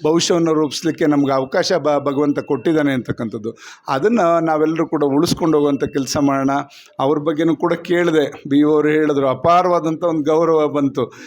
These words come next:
ಅವರು ಎಲ್ಲ ಮಕ್ಕಳು ಕೂಡ ಓದ್ಲಿ ಅಂತ ಮದುವೆ ಆಗದಂಗೆ ಏನಾದ್ರು ಶಿಕ್ಷಕಿ ಯಾರು ಕೂಡ ಇವತ್ತು ಎಲ್ಲ ಮಕ್ಕಳನ್ನು ಕೂಡ, ಆ, ಓದ್ಸೋಕ್ಕೆ ಅವ್ರ ಅಣ್ಣನ ಮಕ್ಕಳು, ತಮ್ಮನ ಮಕ್ಕಳು ಎಲ್ಲರನ್ನೂ ಕೂಡ ಓದಿಸಿ, ಆಕೆ ಅವಳ ಜೀವನವನ್ನು ಮುಡುಪಾಗಿಟ್ಟಿರ್ತಕ್ಕಂಥದ್ದು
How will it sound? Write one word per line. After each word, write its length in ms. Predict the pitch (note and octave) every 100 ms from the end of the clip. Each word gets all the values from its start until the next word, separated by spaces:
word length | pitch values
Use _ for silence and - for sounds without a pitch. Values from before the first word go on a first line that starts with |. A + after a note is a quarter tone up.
| - -
ಅವರು 280 | D#3 E3 E3
ಎಲ್ಲ 280 | D3+ F3
ಮಕ್ಕಳು 400 | G3 F#3+ - G3+
ಕೂಡ 200 | F#3+ F#3+ G3 F3+ - - _
ಓದ್ಲಿ 340 | E3 F#3+ F3+
ಅಂತ 140 | F#3+ F#3+
ಮದುವೆ 440 | E3+ D#3+ D3+ F#3
ಆಗದಂಗೆ 420 | G3+ F#3+ F#3+ G3
ಏನಾದ್ರು 340 | F#3+ F3+ F3+ F3
ಶಿಕ್ಷಕಿ 520 | - D3 G3 D#3 F3
ಯಾರು 380 | F3 D#3+ D#3+ D#3
ಕೂಡ 200 | E3+ D#3+
ಇವತ್ತು 600 | D#3+ D#3 D3+ D3+ D#3+ D#3
ಎಲ್ಲ 240 | D3 D#3+
ಮಕ್ಕಳನ್ನು 480 | F3 E3 E3+ F3 E3
ಕೂಡ, 200 | - F3 G3 - - - _ -
ಆ, 280 | E3+ D#3+ D#3 D3+ C#3+ D3
ಓದ್ಸೋಕ್ಕೆ 560 | C#3 E3+ E3+ F3 -
ಅವ್ರ 180 | D3+ D3
ಅಣ್ಣನ 280 | D3 D#3 D3+
ಮಕ್ಕಳು, 280 | D3 C#3 C#3+
ತಮ್ಮನ 380 | D3+ D#3 D3+
ಮಕ್ಕಳು 240 | D3+ C#3+ B2+
ಎಲ್ಲರನ್ನೂ 420 | D3 E3 D#3+ D#3
ಕೂಡ 200 | - D3+ D3 C#3 - - -
ಓದಿಸಿ, 420 | D#3 F#3+ F#3 F3
ಆಕೆ 540 | F3 C#3+ F#3 - A#3 F3+ -
ಅವಳ 160 | E3 E3
ಜೀವನವನ್ನು 520 | C3 E3+ F#3+ F#3 F3+ E3+
ಮುಡುಪಾಗಿಟ್ಟಿರ್ತಕ್ಕಂಥದ್ದು 1400 | E3 F3 F3+ G#3+ F#3+ D3+ D#3+ D#3+ B2+ D#3 D#3 D#3 D#3